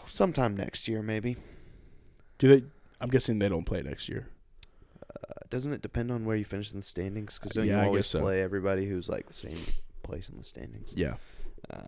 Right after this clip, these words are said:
Speaker 1: but
Speaker 2: But
Speaker 1: yeah.
Speaker 2: they're gonna get, like, second or first in the division. So.
Speaker 1: Fair.
Speaker 2: So you
Speaker 1: Um,
Speaker 2: probably won't be playing them.
Speaker 1: Yeah.
Speaker 2: Yikes.
Speaker 1: Steelers
Speaker 2: Um,
Speaker 1: dub.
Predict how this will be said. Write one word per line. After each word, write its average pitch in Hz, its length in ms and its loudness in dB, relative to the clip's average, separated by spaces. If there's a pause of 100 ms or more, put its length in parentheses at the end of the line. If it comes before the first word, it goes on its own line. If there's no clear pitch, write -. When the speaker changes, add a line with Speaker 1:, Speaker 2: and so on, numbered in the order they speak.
(140)
Speaker 1:
but - 60 -2
Speaker 2:
But 117 260 12
Speaker 1:
yeah. 71 100 -6 (180)
Speaker 2:
they're 113 180 8
gonna 113 180 4
get, 101 180 4
like, 92 220 0
second - 460 -6 (280)
or 107 140 -4
first - 320 -4
in 95 60 -4
the 82 60 -2
division. 69 460 -8 (460)
So. - 300 -8 (1500)
Speaker 1:
Fair. - 220 -14 (960)
Speaker 2:
So 73 60 -8
you 95 540 -2
Speaker 1:
Um, 90 40 0
Speaker 2:
probably 101 180 4
won't 80 180 0
be 67 80 -2
playing - 260 -8
them. - 140 -12 (380)
Speaker 1:
Yeah. 69 240 -8 (260)
Speaker 2:
Yikes. - 400 -6 (1080)
Speaker 1:
Steelers 131 640 6
Speaker 2:
Um, 123 80 0
Speaker 1:
dub. 104 360 0